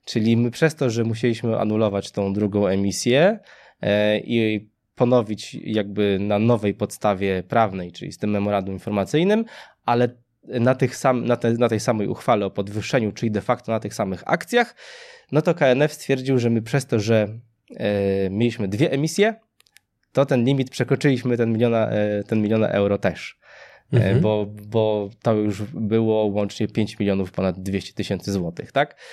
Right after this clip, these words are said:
Speaker 1: Jak rozmawiałem z różnymi, em, n-, nie tylko radcami, ale też dziennikarzami zajmującymi się finansami,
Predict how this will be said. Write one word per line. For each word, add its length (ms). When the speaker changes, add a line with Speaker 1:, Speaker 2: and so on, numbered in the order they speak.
Speaker 1:
Jak 540
rozmawiałem 600
z 60
różnymi, 580
em, 680
n-, 320
nie 280
tylko 300
radcami, 480
ale 80
też 120
dziennikarzami 580
zajmującymi 600
się 320
finansami, 720